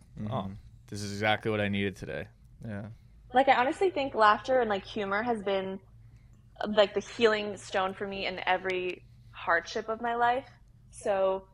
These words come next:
Speaker 3: it's just really helped me with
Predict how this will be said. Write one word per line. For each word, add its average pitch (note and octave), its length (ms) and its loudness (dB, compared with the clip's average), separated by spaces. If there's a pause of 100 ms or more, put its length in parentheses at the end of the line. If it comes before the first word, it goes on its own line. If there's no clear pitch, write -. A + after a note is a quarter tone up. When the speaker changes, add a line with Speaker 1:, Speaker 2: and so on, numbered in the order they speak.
(1500)
Speaker 3:
it's - 160 0
just D#4 220 -4
really C4+ 200 2
helped - 420 0
me F#3 340 -6
with G3 140 -2